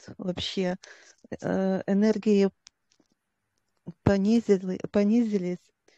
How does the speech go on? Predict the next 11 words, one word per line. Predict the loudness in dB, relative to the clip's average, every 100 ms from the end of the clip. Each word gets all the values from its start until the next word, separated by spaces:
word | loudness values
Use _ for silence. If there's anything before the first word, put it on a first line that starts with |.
| _ _ _ _ -6
Я | 2 6 8
вот | 6 4
недавно | 4 4 6 6 4 2 2 -2 -4 -2
зашла | 2 2 4 2
на | 4
YouTube, | 2 0 0 0 0 0
увидела, | 0 0 0 0 2 0 0 -4 -8 _ _ _ _ _ _ -2
э, | 4 4
видео | 4 2 6 6 6
Нинель | 4 4 2 4 2 0 -4 _ _ _ _ _ _ _ _ _ _ _ _ _ _ -20 _ -4
и | 0 2 4 4 4 2 2